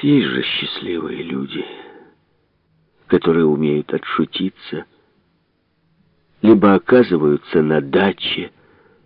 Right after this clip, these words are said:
либо больны, либо». Ковченко сказал:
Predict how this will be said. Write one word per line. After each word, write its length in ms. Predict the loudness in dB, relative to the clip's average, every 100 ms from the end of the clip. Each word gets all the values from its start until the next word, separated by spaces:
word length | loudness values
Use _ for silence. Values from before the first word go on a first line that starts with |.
| 0
либо 320 | 4 4 4
больны, 720 | 0 0 0 0 -2 -2 -4 -6
либо». 720 | -8 -8 -6 -6 -6 -10 -12 _ _ _ _ _ _ _ _ _ _ _ _ -8
Ковченко 560 | 2 4 4 -4 -6 -6
сказал: 500 | 0 2 2 0